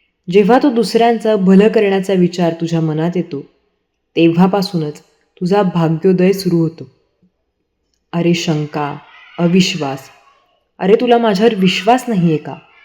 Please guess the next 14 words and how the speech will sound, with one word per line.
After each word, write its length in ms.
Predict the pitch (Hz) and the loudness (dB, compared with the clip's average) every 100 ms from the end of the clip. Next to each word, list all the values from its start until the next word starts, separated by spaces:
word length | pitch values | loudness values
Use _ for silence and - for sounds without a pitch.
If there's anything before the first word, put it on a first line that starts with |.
| _ _ _ _ _ - | _ _ _ _ _ -12
मी 60 | 165 | -4
तुझ्या 320 | 175 175 175 | -2 2 2
मनामध्ये 600 | 170 170 180 185 180 190 | 4 2 4 4 4 2
बोलत, 380 | 151 156 156 151 - _ _ _ _ | 0 -2 -2 -2 -8 _ _ _ _
"स्वामी 300 | - 220 247 - _ - | -6 -4 -4 -8 _ -4
खरंच 380 | 214 269 269 - _ _ | 2 2 0 -14 _ _
असं 200 | 226 - | -10 -6
करणार 420 | 277 208 180 214 202 | -2 0 2 0 -2
का?" 180 | 147 143 _ _ _ _ _ _ _ _ _ _ _ _ | -10 -16 _ _ _ _ _ _ _ _ _ _ _ _
तू 120 | 180 | 2
अजूनही 480 | 185 170 202 196 190 | 4 4 2 2 2
आम्हाला 380 | 202 165 165 180 | 2 2 2 4
ओळखलं 460 | 170 156 156 170 156 | 4 4 0 -6 -6
नाहीस 320 | 143 143 | -8 -12